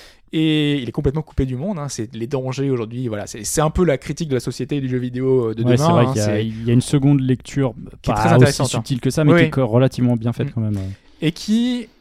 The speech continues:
Speaker 1: en fait, euh, il y a, il se passe quelque chose qui fait que les gens ne peuvent plus se déconnecter. Si tu te déconnectes, ton cerveau crame. Et dans le jeu, quand ton personnage meurt, tu meurs.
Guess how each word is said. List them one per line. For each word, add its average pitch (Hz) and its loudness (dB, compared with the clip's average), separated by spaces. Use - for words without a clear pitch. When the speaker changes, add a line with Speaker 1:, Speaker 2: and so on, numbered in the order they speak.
Speaker 1:
en 131 -8
fait, 175 -2
euh, 120 -2
il 113 -8
y 120 -2
a, 104 -4
il 110 -12
se - -10
passe 214 6
quelque 165 0
chose 202 -2
qui 156 -10
fait 190 0
que 185 2
les 131 -2
gens 151 4
ne 160 2
peuvent 135 -2
plus - 0
se - -4
déconnecter. 127 -2
Si 131 -10
tu 139 -10
te 147 -2
déconnectes, 180 0
ton 120 -6
cerveau 143 0
crame. 110 -6
Et 151 2
dans 180 4
le 208 6
jeu, 180 2
quand 135 -4
ton 143 -4
personnage 196 0
meurt, 160 -2
tu - -8
meurs. 117 -6